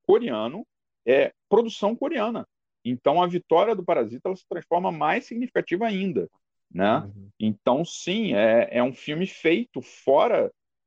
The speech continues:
Speaker 1: da curva de Hollywood, ele é feito fora dessa, é, dessa ideologia de produção ali. É, no caso do mexicano, a gente não viu,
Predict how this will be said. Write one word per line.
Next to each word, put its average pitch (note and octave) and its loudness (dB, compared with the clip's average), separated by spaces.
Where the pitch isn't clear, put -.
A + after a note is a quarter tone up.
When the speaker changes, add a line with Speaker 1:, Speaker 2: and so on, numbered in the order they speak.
Speaker 1:
da B2+ -2
curva E3+ -4
de A2+ -8
Hollywood, F3+ -2
ele E2+ -6
é - -10
feito D3 -10
fora D3 4
dessa, E3 0
é, A2 4
dessa A#2 0
ideologia C3 -4
de D3 -16
produção F3 -4
ali. F#2 -6
É, G2+ 4
no A#2+ -4
caso C#3+ 0
do E3 -10
mexicano, D3+ -10
a D#3+ -10
gente F3+ -12
não E4+ -12
viu, D#3 -4